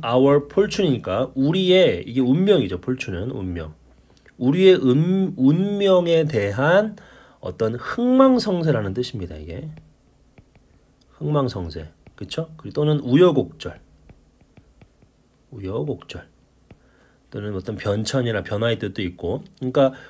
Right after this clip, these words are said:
우리의 운명의 어떤 그러한 모든 것들, 모든 변화하는 그러한 흥망성쇠들을 우리가 알 수 있다면 삶이라는 것이 어때요? Would be too full of hope and fear. 그쵸? 그리고,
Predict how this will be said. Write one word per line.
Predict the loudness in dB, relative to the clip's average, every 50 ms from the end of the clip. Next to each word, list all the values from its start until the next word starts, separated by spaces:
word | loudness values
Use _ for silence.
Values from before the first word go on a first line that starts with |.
| -10 _
우리의 | 0 2 4 6 4
운명의 | 4 4 4 2 2 2 2 2 2 2 4 4
어떤 | 4 2 2 2 0 0 0 0
그러한 | -2 0 0 2 2 0 -2
모든 | -2 -4 -4 -4 0 0 0 0 0
것들, | -4 -6 -8 -10 -12 -12 -12 -12 -12 -8
모든 | -8 -4 -4 -2 -2 0 -2 -2 -4
변화하는 | -4 -2 0 0 2 2 2 0 0 -2 -2 0 0 2 2 2 0 -2 -6 -10 -16 -20 -20 _ _
그러한 | -4 0 2 2 4 4 2 0 -2 -4
흥망성쇠들을 | -6 -4 -4 -2 0 2 2 2 0 -2 -2 -2 -4 -2 0 2 2 2 2 0
우리가 | 0 -2 -4 -4 -4 -4 -6
알 | -6 -6 -4
수 | -4 -4 -2 -2 -2
있다면 | -4 -4 -6 -10 -10 -8 -6 -6 -6 -8 -12 -18 _ _ _ _ _ _ _ _ _ _
삶이라는 | -18 -8 -4 -2 -2 0 2 2 4 4 4
것이 | 2 2 2 0
어때요? | 0 0 -2 -4 -2 -2 -2 -4 -6 -8
Would | -8 -2 -2 0 0
be | 0 0 -2 -4 -10 -16 -16
too | -14 -12 -6 -4 -2 0 2 2 2 2 2 0 -2 -4 -12 _ _ _
full | -2 0 2 4 4 4 4 2 2
of | 4 2 2 4 2 2 2 0 0 -2 -10 -20 -20 -20 _ _ -12 0 2
hope | 2 2 2 0 -2 0 2
and | 4 4 2 0 -4 -8 -16 _ _ _ _ -6
fear. | -2 0 2 2 2 0 -2 -8 -16 _ _ _ _ _ _ _ _ _ _
그쵸? | -16 -14 -4 -4 -4 -4 -4 -10 _ _
그리고, | -4 -2 0 2 4 4 6 6 6 6 4 0 -8